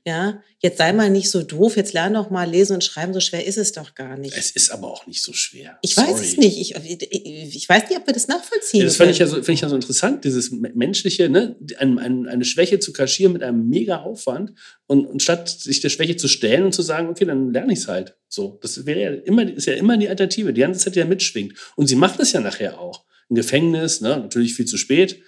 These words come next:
Speaker 2: aber sie lernt, sie bringt sich selber das Lesen und Schreiben bei, was ja noch schwerer ist, als wenn man's irgendwie vermittelt bekommt.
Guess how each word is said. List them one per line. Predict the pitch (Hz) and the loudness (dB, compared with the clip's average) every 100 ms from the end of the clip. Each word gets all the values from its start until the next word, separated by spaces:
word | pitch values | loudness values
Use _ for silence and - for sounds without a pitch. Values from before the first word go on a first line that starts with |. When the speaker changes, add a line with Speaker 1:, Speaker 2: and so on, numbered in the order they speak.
| _ - - | _ -20 -18
Speaker 2:
aber | - 104 | -12 -8
sie | 101 | -4
lernt, | 117 113 | -4 -4
sie | - 110 | -4 -2
bringt | 120 139 | 0 0
sich | 139 - | 0 0
selber | 113 170 240 208 | 4 4 2 -2
das | 185 | 2
Lesen | 175 185 | 2 2
und | 165 | -2
Schreiben | 160 139 117 - | -6 -8 -10 -10
bei, | 101 90 | -10 -6
was | 113 - | -2 2
ja | |
noch | 117 170 | 4 4
schwerer | - - 160 147 | 4 2 2 2
ist, | 139 | 0
als | 127 120 | -2 0
wenn | 135 | 2
man's | 131 123 | 2 0
irgendwie | 113 | -6
vermittelt | - 185 202 - | -2 2 2 2
bekommt. | - _ | -4 _